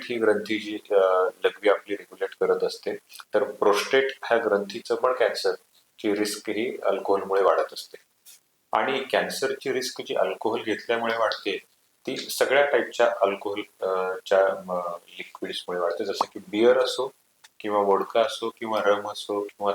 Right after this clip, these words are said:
ताडी असो किंवा देशी दारू असो. So कोणत्याही प्रकारची अल्कोहोल असो, सगळ्या प्रकारच्या अल्कोहोलनी कॅन्सरची रिस्क वाढत असते. आता आपण सगळ्यात महत्त्वाची माहिती जाणून घेऊ की किती अल्कोहोल घेतलं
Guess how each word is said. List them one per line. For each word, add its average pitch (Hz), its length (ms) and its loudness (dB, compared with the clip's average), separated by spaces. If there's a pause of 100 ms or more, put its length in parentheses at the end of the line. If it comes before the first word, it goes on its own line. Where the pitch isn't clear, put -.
ताडी 92 300 2
असो 95 320 -4
किंवा 101 220 -8
देशी 101 280 -6
दारू 196 200 -4
असो. - 260 -18 (560)
So 104 120 -4
कोणत्याही 120 480 2
प्रकारची 120 480 -2
अल्कोहोल 98 440 -4
असो, 87 200 -10 (400)
सगळ्या 113 340 4
प्रकारच्या 113 640 0
अल्कोहोलनी 104 720 -4 (400)
कॅन्सरची 98 520 0
रिस्क 104 300 -4
वाढत 85 300 2
असते. - 280 -10 (220)
आता 131 240 2
आपण 120 400 0
सगळ्यात - 400 -2 (100)
महत्त्वाची 110 480 -2
माहिती 101 240 -6
जाणून 92 340 0
घेऊ 92 140 -20 (460)
की 110 80 -14 (120)
किती - 320 -4
अल्कोहोल 113 540 0
घेतलं 104 400 0